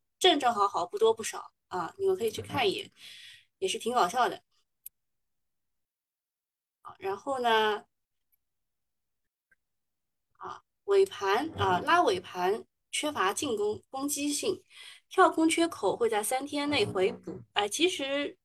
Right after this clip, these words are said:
这个缺口理论也是这么说的啊，缺口必补啊，三天补的话就证明比较弱了啊。但是整体的格局依旧是没有变的啊，他也是认为会冲三千五的。呃，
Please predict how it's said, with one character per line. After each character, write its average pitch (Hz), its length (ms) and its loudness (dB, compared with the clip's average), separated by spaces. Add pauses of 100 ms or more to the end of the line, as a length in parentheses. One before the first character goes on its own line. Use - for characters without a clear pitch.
这 262 140 -8
个 226 120 2
缺 381 280 4
口 170 320 -4
理 185 200 -4
论 208 280 2
也 185 120 4
是 240 200 -6
这 262 100 -8
么 220 140 -4
说 262 240 -6
的 214 100 -4
啊， 180 220 -2
缺 302 240 -2
口 381 200 0
必 277 160 0
补 - 260 -10
啊， 170 260 0
三 349 280 4
天 415 280 4
补 180 160 -2
的 180 100 -2
话 214 160 0
就 220 80 -2
证 247 140 -6
明 233 200 -4 (140)
比 180 220 -6
较 247 160 2 (200)
弱 320 220 0
了 - 100 -8
啊。 - 240 -6 (460)
但 214 140 -2
是 220 80 -2
整 285 200 0
体 240 220 0
的 202 420 2 (140)
格 240 220 6
局 202 240 2
依 233 160 -6
旧 226 180 0
是 - 140 -4
没 208 80 0
有 202 120 0
变 220 400 0
的 185 120 0
啊， - 560 -6
他 294 160 -4
也 208 100 2
是 - 140 -8
认 247 100 0
为 190 80 4
会 196 240 2
冲 214 300 -6
三 208 180 -2
千 208 160 -2
五 370 100 -4
的。 - 120 -16 (800)
呃， 370 600 0